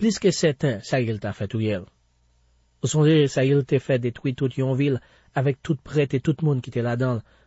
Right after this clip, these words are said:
poutèt yo te ede David san yo pa t menm konnen. Sepandan, kounye a, David devan pitit, pitit Sayil, e li di, "Non sèlman m va renmèt ou tout byen fanmi ou yo,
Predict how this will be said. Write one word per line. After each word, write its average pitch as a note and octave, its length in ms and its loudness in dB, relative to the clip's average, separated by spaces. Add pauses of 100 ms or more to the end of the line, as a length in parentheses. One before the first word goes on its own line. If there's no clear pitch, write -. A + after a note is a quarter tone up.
poutèt E3 400 2
yo C3 120 2
te C#3 160 0 (100)
ede C3+ 320 2
David C#3 400 2
san A#2+ 160 -4
yo A2+ 160 -4
pa A#2+ 80 -2
t B2+ 120 -8
menm A#2 160 -2
konnen. C#3 280 0 (960)
Sepandan, D#3 580 8
kounye D#3 460 2
a, F3 100 2 (720)
David D3 800 4 (180)
devan D#3 420 6
pitit, E3 400 0
pitit F3 340 0
Sayil, D#3 520 2 (420)
e F#3 120 8
li F#3 120 8
di, F#3 160 6
"Non G#3+ 200 6
sèlman A3+ 560 4
m F3+ 100 6
va D#3+ 180 4
renmèt D#3+ 320 4
ou D#3+ 60 4
tout F#3+ 240 0
byen F#3 240 8
fanmi E3 300 2
ou B2+ 100 0
yo, D#3+ 260 2